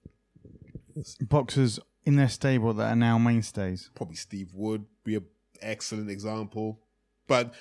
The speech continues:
Speaker 2: but then you could go, "Well, does Steve manage him or does he promote them?" But s-, someone like a Steve Wood, Sanagar, he's, he's helped his guys cross. So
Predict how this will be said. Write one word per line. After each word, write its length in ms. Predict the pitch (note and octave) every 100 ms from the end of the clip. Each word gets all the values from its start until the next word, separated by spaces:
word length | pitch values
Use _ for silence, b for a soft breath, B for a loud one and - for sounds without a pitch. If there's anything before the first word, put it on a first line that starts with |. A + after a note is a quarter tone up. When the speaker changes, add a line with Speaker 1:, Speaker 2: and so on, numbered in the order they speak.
| B
Speaker 2:
but 120 | - A#2
then 120 | A#2+
you 120 | A2+
could 100 | A2
go, 160 | A2+ G#2+
"Well, 220 | G#2+ G2+
does 220 | - G#2
Steve 280 | - A#2 G#2
manage 400 | G#2+ A#2 A#2 A2
him 80 | A2
or 80 |
does 160 | G2+ F#2+
he 60 | G2
promote 480 | G2 G2+ A2 B2+
them?" 180 | G#2 G#2
But 120 | G2
s-, 160 | G2+ -
someone 300 | - - F3
like 140 | F#3+ -
a 40 |
Steve 380 | D3+ E3+ D3+ C3
Wood, 380 | A2+ A#2+ A#2 - b b b b
Sanagar, 920 | - - F3 D3+ C3+ C3+ C3 B2+ B2+ - _ _ _ _ _
he's, 360 | - C3 A#2+
he's 320 | A2+ B2+ A2+ -
helped 260 | C3 A#2+
his 160 | B2 A2
guys 240 | B2 A2+
cross. 200 | - A2+
So 120 | B2+